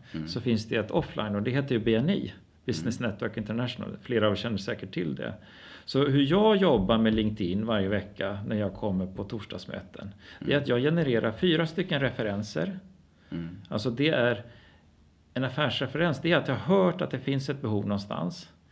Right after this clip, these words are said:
Speaker 1: Mm.
Speaker 2: Eller att jag hittar en kontakt, en ingång till en person i min grupp.
Speaker 1: Mm.
Speaker 2: Vi tar ett exempel. Jag har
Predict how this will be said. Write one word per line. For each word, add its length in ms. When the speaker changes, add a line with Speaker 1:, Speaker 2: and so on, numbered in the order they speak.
Speaker 1:
Mm. 260
Speaker 2:
Eller 260
att 160
jag 80
hittar 560
en 160
kontakt, 640
en 100
ingång 680
till 100
en 100
person 500
i 80
min 180
grupp. 340
Speaker 1:
Mm. 140
Speaker 2:
Vi 60
tar 180
ett 100
exempel. 480
Jag 80
har 300